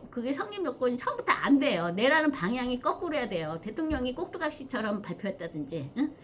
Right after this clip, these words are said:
그러면은 이제 그 꼭두각시 대통령한테 뭐 총구를 들이대면서 뭐 계엄 발표 안 해? 막 이렇게 한 사람,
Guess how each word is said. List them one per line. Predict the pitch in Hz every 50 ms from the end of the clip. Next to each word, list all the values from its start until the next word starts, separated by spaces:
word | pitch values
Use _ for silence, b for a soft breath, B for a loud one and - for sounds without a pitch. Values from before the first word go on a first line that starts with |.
| B B B B
그러면은 | - 294 311 302 285 269 254 247 254 247 220
이제 | 190 208 208 196 190 B B B B
그 | - - 220
꼭두각시 | - 330 339 - 330 294 294 277 269 269 262 233 220 202 - - -
대통령한테 | 214 214 - 302 277 269 254 226 202 202 226
뭐 | 240 202
총구를 | - - 339 339 339 294 240 240 -
들이대면서 | - 208 214 185 190 190 190 190 196 180
뭐 | 180 180 180 180
계엄 | - - 190 196 196
발표 | 135 - - - 208
안 | 165 123 147 196
해? | 233 403
막 | 320 208 175 180 175 165
이렇게 | 190 226 226 214 233
한 | 240 269 269
사람, | 311 247 214 165 156 156